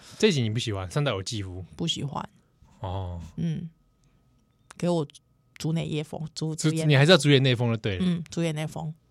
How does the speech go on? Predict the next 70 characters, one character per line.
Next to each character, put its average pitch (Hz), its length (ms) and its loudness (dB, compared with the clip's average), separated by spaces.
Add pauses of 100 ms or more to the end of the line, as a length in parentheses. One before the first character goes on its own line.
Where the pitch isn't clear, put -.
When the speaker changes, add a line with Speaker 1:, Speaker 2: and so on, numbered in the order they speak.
Speaker 1:
好， 87 300 -12 (220)
Speaker 2:
嗯。 156 180 -2
Speaker 1:
所 185 120 4
以 131 680 4
感 143 180 4
谢， 175 240 6 (100)
感 135 160 0
谢 147 160 4
日 139 100 -2
本 113 140 -2
听 101 140 -4
友。 90 180 -6
Speaker 2:
谢 214 160 0
谢 185 220 2
日 208 160 -2
本 185 180 2
的 175 100 0
朋 180 220 0
友。 180 100 2
Speaker 1:
好， 170 240 0
那 165 120 2
如 196 80 4
果 170 100 6
日 214 100 0
本 170 140 4
朋 143 100 2
友 139 120 2
你 139 80 0
想 143 120 2
听 147 140 4
我 156 40 4
们 139 100 4
讲 123 180 4
什 - 160 6
么， 160 80 6 (400)
Speaker 2:
<laughs> 659 400 4 (320)
喂！ 180 80 4
Speaker 1:
欢 196 100 10
迎 165 80 0 (120)
来 139 120 6
留 139 220 6
言。 117 260 2 (220)
Speaker 2:
啊， 330 120 10
你 254 100 6
像 311 200 6
我， 233 200 2
我， 262 160 10
我 311 140 8
有 320 60 8
一 180 140 4
个 160 100 0
问 156 120 2
题， 165 120 2
台 190 220 4
语 302 160 2
听 180 180 0
有 165 80 0 (160)
哦？ - 140 -8 (640)
Speaker 1:
他 - 80 4
可 214 100 2
能 139 60 2
在 175 80 2
学 - 220 -2
吧， 95 160 -2
不 233 80 6
知 269 40 8
道。 330 300 4
Speaker 2:
台-， - 0 -
台 277 220 6
语 262 260 2